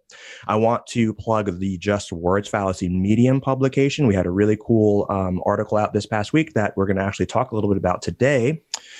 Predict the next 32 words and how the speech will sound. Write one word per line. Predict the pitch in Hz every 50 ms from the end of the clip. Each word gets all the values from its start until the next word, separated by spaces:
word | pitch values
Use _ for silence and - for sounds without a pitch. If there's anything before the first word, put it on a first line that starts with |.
| - - - - - -
And | - 135 143 139 143
Just | 165 180 -
Words | - 190 196 196
Fallacy | - 170 160 156 151 - 151
posts | - - 147 143 - -
weekly | 120 120 143 139 - 139 139
articles | 127 - 113 120 120 120 - 110 117 113 -
from | - - 107 101 98 92
progressive, | - 135 120 - 131 131 131 - - 117 104
diverse | 101 110 107 123 131 110 123 127 123 - -
authors | 98 104 110 113 - 113 110 110 107 -
related | 101 98 101 101 101 101 101
to | - -
politics, | - - 117 120 120 120 - 123 117 - -
religion, | 92 92 117 127 123 127 123 110
rationality, | 95 90 90 87 - 101 107 120 127 131 127 120 110 101
and | 90 90
justice, | - 113 113 123 - - 110 -
and | 101 107
all | 139 151 143 143
the | 120 107 107
awesome | 107 110 110 110 - 113 101
stuff | - - 104 101 101 -
that | 98 92
we | 92
talk | 87 - 104 98 98 -
about | 98 92 90 104
here | 101 95
on | 90
The | 90 85
Radical | 90 90 92 95 - - 95
Secular. | - - 120 113 - - 107 101 98 90